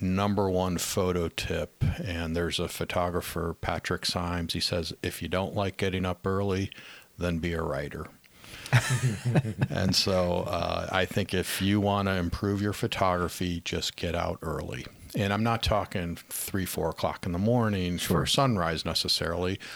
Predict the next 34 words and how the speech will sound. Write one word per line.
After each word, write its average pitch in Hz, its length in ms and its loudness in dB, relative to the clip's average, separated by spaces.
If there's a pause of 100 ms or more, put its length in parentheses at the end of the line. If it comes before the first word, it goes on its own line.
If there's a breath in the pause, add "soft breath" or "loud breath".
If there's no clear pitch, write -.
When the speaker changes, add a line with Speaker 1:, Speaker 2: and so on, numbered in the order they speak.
(260 loud breath)
Speaker 1:
but 90 340 4
seven 87 420 0
thirty, 87 600 -2
eight 90 160 -2
o'clock 120 540 0
when 87 400 -2
the 82 100 -4
kids 82 320 -4
are 82 100 -2
on 85 120 -2
their 82 120 -2
way 82 180 -2
to 82 100 -6
school, 120 720 2
the, 85 200 -6 (220 loud breath)
dressed - 240 -2
in 87 80 -2
their, 87 240 -2 (120)
you 98 140 -2
know, 82 80 -6
uniforms, 117 920 0
and - 160 -8 (340 loud breath)
people 98 280 0
are 90 120 2
on 87 140 0
their 87 100 2
way 85 160 0
to 85 100 0
work. 123 440 2 (760 loud breath)
So 120 560 4
we'll 143 140 6
get 135 160 4
out 127 200 6
early, 120 480 4